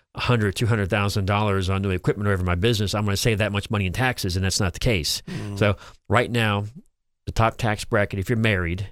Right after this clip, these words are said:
Speaker 1: and this is usually if you're making over six hundred thousand dollars a year in taxable income. So only the income over six hundred thousand dollars is subject to the thirty-seven percent tax bracket. So if you're in that bracket,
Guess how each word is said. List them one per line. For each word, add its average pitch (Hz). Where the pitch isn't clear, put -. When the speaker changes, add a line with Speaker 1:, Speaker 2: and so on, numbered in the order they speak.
Speaker 1:
and 90
this 110
is 110
usually 104
if -
you're 95
making 107
over 95
six -
hundred 90
thousand 87
dollars 85
a 78
year 82
in 87
taxable 101
income. 92
So -
only 131
the 117
income 113
over 117
six -
hundred 98
thousand 95
dollars 98
is 87
subject 104
to 92
the 92
thirty-seven 95
percent -
tax 95
bracket. 76
So 107
if 98
you're 113
in 127
that 110
bracket, 107